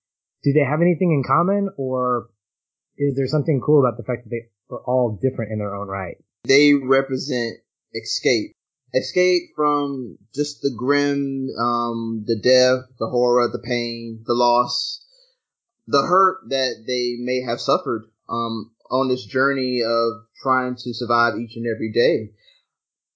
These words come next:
Speaker 2: For me, it's no different than what you see now. Um, most people like to take vacations because they want to escape, or they like to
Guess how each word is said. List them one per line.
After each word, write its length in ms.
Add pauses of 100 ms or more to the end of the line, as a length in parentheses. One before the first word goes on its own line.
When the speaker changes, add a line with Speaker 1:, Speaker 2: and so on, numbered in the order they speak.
(100)
Speaker 2:
For 180
me, 280
it's 180
no 180
different 480
than 160
what 160
you 80
see 260
now. 360
Um, 280
most 240
people 280
like 180
to 80
take 240
vacations 640
because 360
they 80
want 280
to 40
escape, 480
or 680
they 100
like 460
to 520